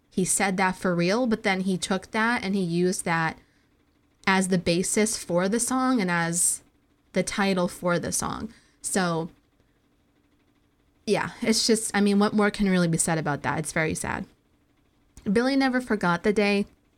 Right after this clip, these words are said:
on his father's passing, and he laments on the fact that at that point in time when he wrote the song, back in two thousand two,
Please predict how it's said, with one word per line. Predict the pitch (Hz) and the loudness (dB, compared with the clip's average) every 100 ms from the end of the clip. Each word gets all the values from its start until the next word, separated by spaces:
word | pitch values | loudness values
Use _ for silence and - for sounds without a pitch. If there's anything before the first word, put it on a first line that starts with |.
| _ _ _ _ _ _ - _ _ | _ _ _ _ _ _ -20 _ _
on | 196 190 | 0 0
his | 185 - | 0 0
father's | 180 175 180 | 0 2 0
passing, | - 180 - 190 202 - - - | 0 0 0 -2 -4 -10 -20 -6
and | 220 | -2
he | 240 | 0
laments | 269 247 220 233 226 | 0 2 4 2 2
on | 190 | 0
the | 202 | 0
fact | - 175 175 - | 0 0 -2 -2
that | 175 170 | 0 0
at | 196 196 | 0 0
that | 180 202 | 0 0
point | - 247 226 | 2 4 4
in | |
time | 208 202 202 | 2 2 2
when | 180 | 2
he | 190 | 0
wrote | 180 175 175 | 2 0 0
the | 208 | 0
song, | 214 220 254 262 - - - | 2 2 0 -2 -12 -12 -2
back | 208 254 | 0 2
in | 240 | 2
two | 240 | 4
thousand | 214 196 180 175 | 4 4 2 0
two, | - 165 | 2 0